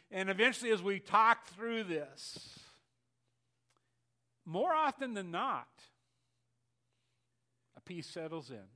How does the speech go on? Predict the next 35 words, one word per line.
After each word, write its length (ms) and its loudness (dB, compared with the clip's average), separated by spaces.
Nothing's 440 -8
changed. 360 -8
Circumstances 640 -10
are 80 -16
the 80 -12
same, 340 -14
but 160 -10
somewhere 400 -8
in 80 -8
the 80 -8
midst 380 -10
of 120 -10
that, 200 -6
I 100 -4
was 200 -12
reminded 720 -10
that 200 -10
my 260 -14
God 320 -6
knew 100 -10
exactly 540 -14
where 160 -12
I 120 -10
was 400 -16
and 120 -20
knew 80 -18
exactly 520 -16
what 140 -16
was 200 -16
happening, 520 -18
and, 160 -18
and 100 -18
he 80 -16
has 260 -12
it. 100 -20